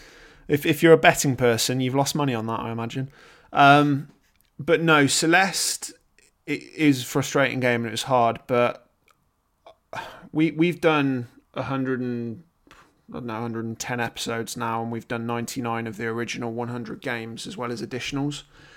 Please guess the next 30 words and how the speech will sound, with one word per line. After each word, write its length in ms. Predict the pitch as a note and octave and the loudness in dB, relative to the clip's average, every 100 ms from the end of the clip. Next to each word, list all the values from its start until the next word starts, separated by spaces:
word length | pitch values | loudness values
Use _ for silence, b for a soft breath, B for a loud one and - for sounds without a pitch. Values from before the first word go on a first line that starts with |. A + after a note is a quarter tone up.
| B B - | B B -6
And 220 | C3+ C3 C3 | -2 0 0
out 100 | B2 | 0
of 120 | C#3+ | 0
all 80 | D3+ | 2
those 180 | C#3 | 2
episodes, 560 | C3 C3 - A2+ A2 A2 | 0 -2 -4 -2 -2 0
there 160 | B2 A#2+ | 2 2
are 20 | |
games 300 | C3 B2+ A#2+ | 2 0 -2
that 80 | A#2 | -4
I've 100 | A#2 | -4
really 180 | B2 A#2 | -2 -2
enjoyed 320 | A#2 B2+ A2+ | -2 -4 -4
talking 340 | B2+ A#2+ - | -4 -6 -6
about, 380 | A2 A2+ A2 - | -4 -2 -2 -4
but 100 | - | -6
I 60 | B2+ | -6
think 220 | - C3+ | -4 -4
Celeste 460 | - C3 B2 B2 - | -2 0 0 -2 -8
is 100 | B2+ | -6
one 100 | B2+ | -4
of 60 | |
my 80 | A#2+ | -4
favourite 400 | A#2 B2+ A#2+ B2+ | -4 -4 -4 -4
episodes 500 | - - - A#2+ A#2 | -8 -4 -4 -2 -4
that 100 | - | -6
we've 160 | C3 B2 | -8 -4
done. 260 | B2+ C#3+ C#3+ b b b b b b b _ _ _ _ - | -2 -2 -6 b b b b b b b _ _ _ _ -6
I 80 | C#3 | -4
think 420 | - E3+ D#3 | 0 0 -2